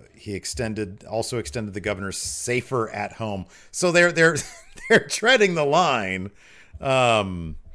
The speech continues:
so it's like Oklahomans sixty-five and older. I mean, uh, the bottom line is it doesn't seem <laughs> like anybody's gonna be able to run wrestling in Oklahoma.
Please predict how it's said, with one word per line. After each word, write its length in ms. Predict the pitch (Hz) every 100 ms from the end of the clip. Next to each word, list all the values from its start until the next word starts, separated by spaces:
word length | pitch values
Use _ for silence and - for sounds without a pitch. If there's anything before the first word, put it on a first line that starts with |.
| - - -
so 240 | - 143 139
it's 180 | 139 147
like 160 | 131
Oklahomans 580 | 135 143 135 120 123 120
sixty-five 560 | - 123 120 - 110 104
and 100 | 104
older. 640 | 110 113 110 107 98 90 - - _
I 120 | - 160
mean, 200 | 165 156
uh, 140 | 165 160
the 120 | 156
bottom 360 | 131 156 139 120
line 220 | 113 113
is 140 | 104
it 80 | 110
doesn't 300 | 117 110 113
seem 240 | - 117 107
<laughs> 80 |
like 200 | 147 117 185
anybody's 440 | 143 - 135 113
gonna 160 | 123 110
be 100 | 117
able 140 | 110
to 60 | 107
run 160 | 104
wrestling 340 | 104 101 113 95
in 80 | 95
Oklahoma. 560 | 90 80 101 71 -